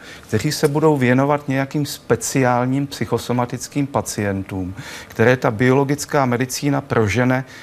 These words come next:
všemi možnými vyšetřeními. Nic u nich nenajde a pak je jim sděleno: „Eh, u vás nic není, vy jste nějaký divnej, psychosomatický, běžte si k těm psychosomatickým doktorům.“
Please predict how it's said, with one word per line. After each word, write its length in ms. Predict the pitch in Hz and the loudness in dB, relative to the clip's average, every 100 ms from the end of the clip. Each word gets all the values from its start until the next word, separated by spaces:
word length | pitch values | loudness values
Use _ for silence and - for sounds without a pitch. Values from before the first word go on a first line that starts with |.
| - | -12
všemi 320 | - 120 127 | -2 0 2
možnými 460 | 123 101 131 135 135 | 2 0 0 0 -2
vyšetřeními. 880 | 107 - 110 - 110 107 98 98 - - - | -2 -4 -4 -4 -2 -2 -2 -4 -8 -14 -4
Nic 260 | 113 110 | -2 0
u 40 | 143 | 2
nich 220 | 143 139 | 2 2
nenajde 480 | 113 113 120 117 131 | 0 2 2 0 -4
a 60 | |
pak 220 | 127 104 127 | -4 -4 -2
je 80 | |
jim 140 | 123 123 | -2 -2
sděleno: 500 | 113 120 123 127 127 - - - | 0 2 4 2 -2 -8 -18 -6
„Eh, 400 | 107 107 113 110 107 - - | 0 4 4 2 -4 -14 -6
u 80 | 123 | 2
vás 320 | 139 151 - | 4 2 -2
nic 260 | 147 - | -4 -2
není, 260 | 123 123 139 | -2 0 0
vy 80 | 135 | -2
jste 180 | - 135 | -2 -2
nějaký 400 | 135 135 139 131 | 0 -2 -2 -4
divnej, 680 | 110 110 110 104 95 95 110 - - | -2 -2 0 0 -2 -6 -8 -16 -14
psychosomatický, 1300 | - 107 117 110 117 107 104 101 - - 95 90 98 - - | -6 -2 0 0 0 0 0 -4 -8 -4 -4 -4 -6 -12 -10
běžte 320 | - 110 - 135 | -2 -2 0 -4
si 160 | - | -4
k 80 | - | -4
těm 220 | - 117 | -2 -2
psychosomatickým 960 | 117 117 113 107 110 107 104 - 101 98 | -2 -4 -4 -4 -4 -4 -6 -8 -6 -4
doktorům.“ 480 | 90 - 92 87 | -6 -8 -8 -8